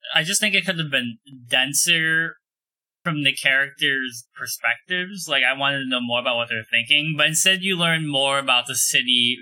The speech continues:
via, like, information on, like,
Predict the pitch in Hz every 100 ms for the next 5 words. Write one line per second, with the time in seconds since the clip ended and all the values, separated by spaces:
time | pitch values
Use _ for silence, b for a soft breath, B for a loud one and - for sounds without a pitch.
0 | 120 123 123 117 113 113 104 110 - _
1 | _ _ _ _ _ _ _ _ _ _
2 | _ 180 185 170 180 165 170 175 170 165
3 | 139 139 123